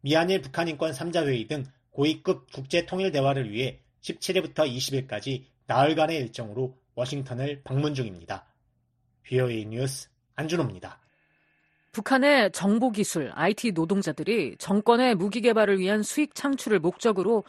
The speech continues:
Speaker 2: 위장 취업을 시도하고 있다고 호주 정부가 밝혔습니다. 이들을 고용하거나 지원할 경우 호주뿐 아니라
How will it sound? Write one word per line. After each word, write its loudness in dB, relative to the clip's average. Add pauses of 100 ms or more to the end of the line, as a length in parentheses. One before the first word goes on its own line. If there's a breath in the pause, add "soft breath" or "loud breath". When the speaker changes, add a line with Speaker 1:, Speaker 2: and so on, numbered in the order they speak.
(220 soft breath)
Speaker 2:
위장 4
취업을 4
시도하고 0
있다고 -6
호주 -4
정부가 -2
밝혔습니다. -8 (520 soft breath)
이들을 6
고용하거나 6
지원할 4
경우 -2 (400 soft breath)
호주뿐 4
아니라 2